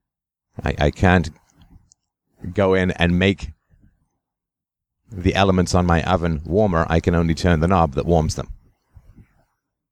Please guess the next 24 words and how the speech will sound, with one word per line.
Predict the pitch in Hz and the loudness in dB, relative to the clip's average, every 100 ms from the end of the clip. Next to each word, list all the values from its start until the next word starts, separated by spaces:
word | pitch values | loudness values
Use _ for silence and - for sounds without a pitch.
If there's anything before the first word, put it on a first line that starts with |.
| _ _ _ - | _ _ _ -10
So | - 104 | 0 2
this | 120 139 | 2 0
is | |
the | 143 143 | 2 2
actionable | 117 - 123 110 | 0 0 0 0
stuff | - 85 73 - - - _ _ _ _ - | 0 0 0 -4 -14 -16 _ _ _ _ -12
that | 71 76 76 71 - 65 - _ | -2 2 4 2 0 -6 -8 _
frees | - 85 80 | -2 2 2
the | - | 2
world. | 76 62 - _ _ _ _ _ _ _ _ _ _ _ _ _ _ _ _ _ _ _ _ _ - | 0 0 -4 _ _ _ _ _ _ _ _ _ _ _ _ _ _ _ _ _ _ _ _ _ -2
And | 76 73 | 0 0
you | 71 | 0
can | 73 | 0
check | 73 80 | 0 2
out | 78 71 | 2 2
my | 71 | 2
video, | 76 73 71 67 - - _ _ _ | 2 4 4 2 -4 -16 _ _ _
The | - 90 | -2 2
Sunset | 85 80 80 67 | 2 2 2 2
of | - | 0
the | |
State, | - 92 85 | 0 2 2
for | - 76 | 0 -2
more | 73 69 | 0 -2